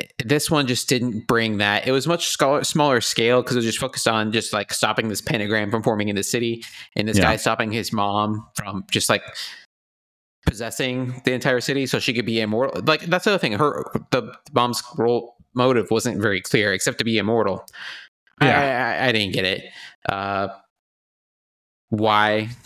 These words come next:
Speaker 1: Uh, they go into a little bit of, like, she was, like, a strong demon hunter, but then all of a sudden she decided not to be. We don't find out what the transition was when she was in the internet. I don't, I don't, it never made sense to me. But yeah, I'm just gonna keep going on and fi-, picking holes in this movie. That's kind of my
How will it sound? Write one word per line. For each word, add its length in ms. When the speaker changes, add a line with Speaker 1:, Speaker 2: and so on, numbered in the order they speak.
Speaker 1:
Uh, 200
they 120
go 260
into 260
a 20
little 220
bit 120
of, 180
like, 200
she 180
was, 360
like, 200
a 80
strong 220
demon 200
hunter, 220
but 120
then 120
all 80
of 40
a 20
sudden 140
she 120
decided 320
not 160
to 80
be. 140
We 100
don't 160
find 220
out 220
what 260
the 80
transition 480
was 340
when 160
she 120
was 120
in 80
the 140
internet. 360
I 100
don't, 280
I 120
don't, 220
it 140
never 200
made 180
sense 240
to 80
me. 240
But 240
yeah, 220
I'm 80
just 80
gonna 120
keep 160
going 220
on 140
and 80
fi-, 140
picking 280
holes 180
in 80
this 120
movie. 240
That's 240
kind 180
of 80
my 160